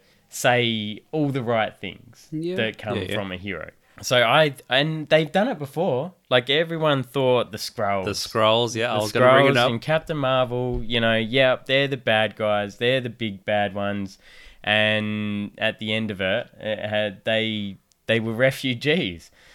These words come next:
Speaker 1: So it's
Speaker 2: I actually really,
Speaker 1: I, I,
Speaker 2: I really
Speaker 1: I think
Speaker 2: like
Speaker 1: that
Speaker 2: that
Speaker 1: they're
Speaker 2: twist.
Speaker 1: going
Speaker 2: Yeah.
Speaker 1: with that as well because, um, <sighs> like, let's face it, they don't have to stick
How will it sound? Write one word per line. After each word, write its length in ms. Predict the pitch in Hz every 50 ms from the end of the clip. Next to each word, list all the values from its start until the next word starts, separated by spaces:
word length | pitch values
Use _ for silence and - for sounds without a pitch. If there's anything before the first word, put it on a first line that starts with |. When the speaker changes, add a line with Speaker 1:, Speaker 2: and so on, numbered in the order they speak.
| - _ _
Speaker 1:
So 200 | _ - 123 117 117
it's 640 | 120 123 120 117 127 135 127 123 - - - - _ _ _ _ _ _ _ _ _ _ _ _ _ _ -
Speaker 2:
I 160 | 131 127 127
actually 260 | 139 139 139 - 156 139 123
really, 180 | 123 131 139 127
Speaker 1:
I, 340 | 135 139 131 127 131 139 135
I, 0 |
Speaker 2:
I 140 | 123 147 147
really 160 | 156 147 143
Speaker 1:
I 40 | 135
think 80 | 135 139
Speaker 2:
like 140 | 131 139 -
Speaker 1:
that 80 | 127 -
Speaker 2:
that 60 | 135
Speaker 1:
they're 100 | 147 143
Speaker 2:
twist. 100 | 135 -
Speaker 1:
going 260 | 139 135 143 151 151
Speaker 2:
Yeah. 140 | 135 120 110
Speaker 1:
with 160 | 135 120 104
that 280 | 139 151 156 110 - - _ -
as 200 | 120 120 104 117
well 280 | 135 127 107 92 90
because, 600 | 87 113 110 - 147 151 143 135 123 120 - - -
um, 360 | 123 127 127 127 113 - - _ _ _ - _
<sighs> 260 | - - - - -
like, 200 | 131 131 131 135
let's 200 | 147 151 143 -
face 340 | - 131 120 123 120 - 104
it, 100 | 95 -
they 140 | 139 156 165
don't 200 | 170 160 135 110
have 380 | 98 117 131 135 127 - - _
to 460 | - 123 113 110 107 101 101 98 95
stick 560 | _ - - - - 135 120 101 - _ -